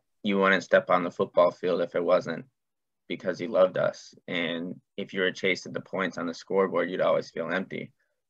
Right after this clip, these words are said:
Because that was, I, I mean, I can't speak for everyone, but it is, football does suck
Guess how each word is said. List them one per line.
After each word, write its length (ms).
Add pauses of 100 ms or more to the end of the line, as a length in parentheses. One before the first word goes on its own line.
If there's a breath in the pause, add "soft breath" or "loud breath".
(520)
Because 800 (840)
that 320
was, 580 (220)
I, 200
I 100
mean, 180
I 140
can't 260
speak 260
for 140
everyone, 460
but 180
it 160
is, 460 (500)
football 640
does 300
suck 340